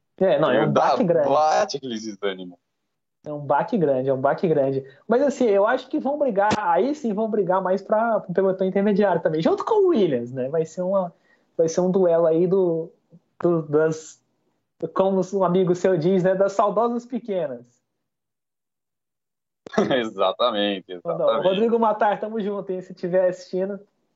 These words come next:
Speaker 2: Tamo junto, grande Matar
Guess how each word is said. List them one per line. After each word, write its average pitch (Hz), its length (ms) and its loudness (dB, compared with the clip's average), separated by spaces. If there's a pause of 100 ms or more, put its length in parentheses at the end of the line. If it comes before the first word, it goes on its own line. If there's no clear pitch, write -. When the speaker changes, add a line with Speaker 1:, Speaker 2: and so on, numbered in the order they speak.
(920)
Speaker 2:
Tamo 107 360 0
junto, 120 440 -2 (280)
grande 117 360 0
Matar 120 500 0